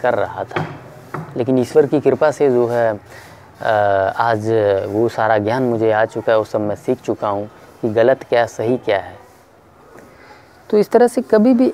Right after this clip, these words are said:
आप भोजन और पानी को एक साथ मत, मत mix करना, liquid चीज़ों को और भोजन को एक साथ mix मत करना।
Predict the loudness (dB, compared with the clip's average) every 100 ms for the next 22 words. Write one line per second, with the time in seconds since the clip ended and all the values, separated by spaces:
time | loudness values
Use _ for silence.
0 | 0 -2 0 -2 2 4 4 4 2 2
1 | 0 2 2 0 0 2 0 0 -4 -2
2 | -2 0 -2 2 2 0 -4 -8 -4 -4
3 | -4 -6 -6 -6 -4 -4 -4 -2 -2 0
4 | 0 0 0 0 0 2 2 4 2 0
5 | 0 2 0 0 -2 -4 -2 -4 -4 -6
6 | -6 -8 -10 -10 -14